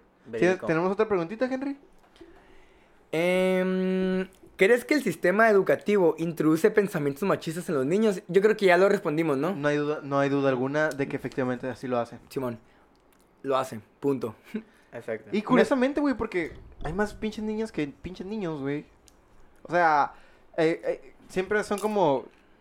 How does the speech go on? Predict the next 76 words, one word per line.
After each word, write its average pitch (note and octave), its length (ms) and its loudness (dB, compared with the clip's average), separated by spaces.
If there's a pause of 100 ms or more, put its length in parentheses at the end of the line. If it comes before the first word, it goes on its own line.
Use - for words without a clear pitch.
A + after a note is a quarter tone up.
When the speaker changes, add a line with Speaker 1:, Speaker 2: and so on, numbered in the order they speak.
Speaker 1:
en D#3 200 0
un D3+ 100 -2
salón F#3 320 -2
de F#3 380 0
cincuenta, D3+ 440 -4
porque F3+ 200 -4
así B2 100 -4
son E3+ 140 0
los E3 100 -2
salones D3+ 240 -2
de D#3 60 0
las C3+ 160 -2
primarias, B2+ 400 -4
güey, G3+ 240 -2
hay C3 220 -2
cuarenta C#3+ 320 -6
y C#3 40 -6
cinco C#3 280 -8
niñas D#3+ 300 -8
y D3+ 60 -6
los C3+ 100 -6
demás C3+ 200 -8
son D3+ 160 -8
niños, D#3 240 -8
¿sabes? F3+ 160 -4
Speaker 3:
<laughs> - 20 -4
Qué F#3 60 -2
Speaker 1:
Es F3 60 -6
como E3 200 2
Speaker 3:
mamada. C3 260 0 (360)
Speaker 1:
¿Es E3 120 2
verdad, D4 220 2
güey? C5 220 2 (180)
Speaker 3:
No, F#3 180 0
sí G#3 140 0
pasa, G3+ 260 4
pero C#3+ 180 4
no D3 60 -2
tanto, C3+ 280 0
güey. A#2+ 160 -6 (100)
Speaker 1:
Bueno, C3+ 380 2
a B2+ 100 0
mí, C3 160 -2
bueno, F3+ 240 -2 (500)
la E3 180 2
neta, A#3+ 180 0
a F#3+ 40 4
mí A3+ 120 2
sí - 100 0
Speaker 2:
Ajá, C#3+ 140 4
Speaker 1:
me, C#3+ 80 6
a - 40 4
mí, F#3+ 60 6
Speaker 2:
depende, B3 180 6
Speaker 1:
a, C#3 60 8
Speaker 2:
depende, C#3 300 2
güey. A2+ 120 -2
Speaker 1:
bueno, F#3 200 4
es - 20 2
verdad, G3 180 4
a E3 60 4
mí A3 60 6
me D#4 80 2
pasaba, C4+ 360 2
güey, A3+ 200 2
te - 100 -6
lo E3+ 80 2
juro, A#3+ 300 0 (100)
siempre G3 280 -2
éramos B3+ 200 -4
Speaker 3:
A G3+ 80 6
mí A3 60 4
Speaker 1:
con- A3+ 80 2
Speaker 3:
se D4+ 80 2
me C4+ 80 4
hace B3 400 2